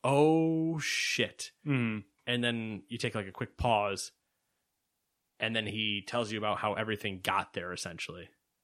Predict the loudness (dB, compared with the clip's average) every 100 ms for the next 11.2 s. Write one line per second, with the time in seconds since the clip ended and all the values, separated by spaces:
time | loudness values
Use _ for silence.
0 | _ _ _ _ _ -10 -8 -8 -4 0
1 | 0 -2 -8 0 2 2 -2 _ _ _
2 | _ _ _ -6 -2 0 -2 -2 -4 -2
3 | -4 -4 -4 -4 0 0 2 0 -2 -4
4 | -4 2 4 4 2 2 2 0 -2 _
5 | _ _ -8 -2 -2 -2 -4 -6 -6 -6
6 | -6 -6 -10 -10 -14 -14 -18 -18 -18 _
7 | 0 0 0 -4 -6 _ _ _ _ _
8 | _ _ -6 -4 -4 -10 -10 -2 0 0
9 | -6 -10 _ _ _ _ -20 -14 -12 -8
10 | -6 -6 _ _ -2 0 2 0 0 -4
11 | -6 -8